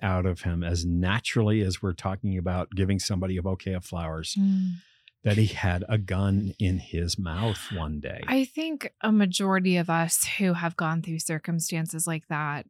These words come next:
Speaker 2: do a thing called disassociation. And usually when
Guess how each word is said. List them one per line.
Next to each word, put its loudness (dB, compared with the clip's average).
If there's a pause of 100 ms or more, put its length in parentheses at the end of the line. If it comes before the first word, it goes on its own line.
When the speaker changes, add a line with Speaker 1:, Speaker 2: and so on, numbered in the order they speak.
(120)
Speaker 2:
do 0
a -2
thing -4
called -10
disassociation. -4 (200)
And 0
usually 2
when -2